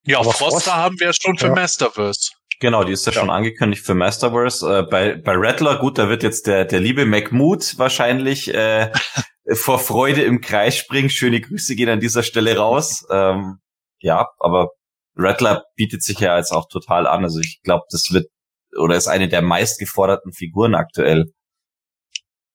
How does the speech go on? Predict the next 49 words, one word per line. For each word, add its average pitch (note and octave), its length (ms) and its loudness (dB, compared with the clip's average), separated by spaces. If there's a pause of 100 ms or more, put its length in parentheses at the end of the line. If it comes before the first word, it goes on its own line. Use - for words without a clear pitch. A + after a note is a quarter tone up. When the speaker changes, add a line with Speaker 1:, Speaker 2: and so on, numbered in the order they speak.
(380)
Speaker 4:
Denke A2+ 180 0
ich G2+ 120 -2
auch. - 40 0
Speaker 1:
Ja, B2 300 0
Rattler C#3 420 0
ist B2 140 -2
ja A#2 100 0
auch B2 140 0
schon B2 300 -2
in B2 200 -8
diesen A2+ 380 -4
diversen A2+ 500 -2
Listen A#2+ 600 -6
von A#2+ 280 -2
den A#2 260 -2
Toy C3+ 240 0
Hobbits B2+ 480 0
oder A2+ 600 -2
wer A#2+ 200 -2
es A#2 160 -2
auch A#2+ 200 -4
immer B2 220 -2
gemacht A#2 440 -2
hat, B2 180 0
dann, A#2 240 0
äh, A#2 400 -2
gezeigt A#2 540 -2
worden A#2 300 0
oder A2+ 220 -2 (360)
gelistet C#3 560 0
worden, B2+ 340 0
dass B2 200 0
der B2 120 -2
kommen B2 320 -2
soll. A2+ 260 0 (500)
Wobei, A#2+ 340 0
das B2 180 -2
hatten C3+ 240 -2
wir A#2 120 0
schon B2 220 -2
das A2+ 160 -4
Thema, B2 340 0
dass, A#2 300 -2
äh, A#2 300 -2
man A2+ 200 -4
mittlerweile A2+ 640 0
irgendwo A#2 440 -2
schon, A2+ 460 0
äh, A2+ 40 -4